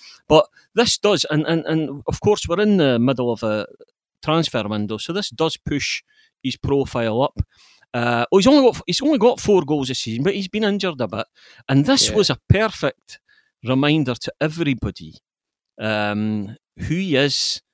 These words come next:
Speaker 1: what he
Speaker 2: Don't
Speaker 1: can
Speaker 2: forget
Speaker 1: do,
Speaker 2: about me.
Speaker 1: and,
Speaker 2: Yeah.
Speaker 1: and as I say, I think, I think it was a, it, it, it, it just, just reminded you that he's, he can be that wee bit different. He can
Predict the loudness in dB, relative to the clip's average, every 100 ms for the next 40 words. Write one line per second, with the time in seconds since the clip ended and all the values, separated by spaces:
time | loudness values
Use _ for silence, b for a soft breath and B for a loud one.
0 | _ -8 -4 -4 -2 -2 0 2 2 2
1 | 0 -2 0 2 4 4 0 -4 -6 0
2 | 0 2 2 2 2 2 2 0 -2 0
3 | 0 0 -2 -2 -8 _ b b -2 0
4 | 0 2 4 4 2 0 b b _ -4
5 | -4 -2 -4 -2 -4 -6 -8 -4 -4 _
6 | _ _ _ _ -6 -2 0 0 0 -4
7 | -10 _ _ _ _ _ _ _ -4 -2
8 | 0 2 2 2 0 0 0 0 -2 -6
9 | -8 -8 -10 -4 -2 0 2 2 0 -2
10 | -2 -2 -4 -2 -4 -6 -8 -8